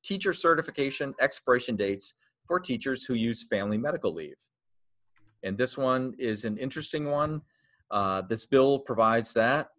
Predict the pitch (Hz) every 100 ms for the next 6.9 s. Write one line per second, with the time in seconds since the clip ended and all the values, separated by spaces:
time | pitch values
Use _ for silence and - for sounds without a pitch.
0 | _ - 101 98 98 95 92 104 92 -
1 | 95 95 90 98 90 110 131 123 - _
2 | _ _ - 120 127 151 139 131 107 104
3 | 113 127 123 98 - - 117 139 175 185
4 | 190 185 _ _ _ - 104 98 95 92
5 | - _ _ _ _ - 170 214 - 107
6 | 104 101 - 120 107 127 107 92 123